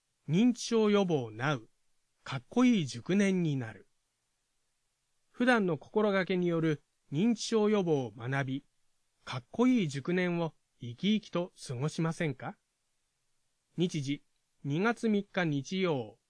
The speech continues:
午後二時三十分から四時三十分。場所、ザ・高円寺。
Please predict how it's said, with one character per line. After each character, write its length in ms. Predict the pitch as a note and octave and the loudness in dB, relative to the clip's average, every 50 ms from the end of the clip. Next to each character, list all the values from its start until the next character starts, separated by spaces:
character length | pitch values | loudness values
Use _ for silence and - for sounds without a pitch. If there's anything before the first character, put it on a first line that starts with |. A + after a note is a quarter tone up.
| _ - | _ -2
午 140 | F3 G#3 A3 | 0 0 2
後 120 | G#3+ G3 | 2 2
二 140 | G3 G#3+ G#3 | 2 2 0
時 160 | F#3+ F#3 D#3 | 0 -2 -4
三 240 | - - C#3 E3 F3+ | -4 -4 -2 -2 -2
十 140 | F3+ F#3 - | -2 -2 -6
分 280 | _ - D3 C3+ C3 | _ -6 -4 -4 -4
か 120 | B2 C3 C#3 | -2 -2 0
ら 180 | D3+ D#3 D3 - _ - | 0 0 0 -2 _ -6
四 120 | E3 F3+ | -4 -4
時 140 | E3+ E3 C3+ | -4 -4 -8
三 260 | - - - B2 D3 | -10 -10 -8 -6 -4
十 160 | D3 D3 C#3+ - _ - | -4 -4 -6 -8 _ -18
分。 200 | A#2 G2+ F#2+ - _ _ _ _ _ _ _ _ _ _ _ _ _ _ _ - | -18 -18 -20 -20 _ _ _ _ _ _ _ _ _ _ _ _ _ _ _ -10
場 200 | C3+ C3 C3+ C#3+ | -4 -4 -2 -2
所、 280 | - - F#3 F3+ E3 - _ _ _ _ _ _ _ _ - | -2 -2 -4 -4 -4 -6 _ _ _ _ _ _ _ _ -8
ザ・ 240 | D3 B2+ F3+ G3 F#3 | -2 2 2 2 2
高 340 | - - - A3+ A3+ G3 E3 | 0 -2 0 2 2 4 2
円 240 | C#3 B2 A#2+ A2 | 2 0 -2 -8
寺。 180 | G2 G2 G2 | -12 -16 -20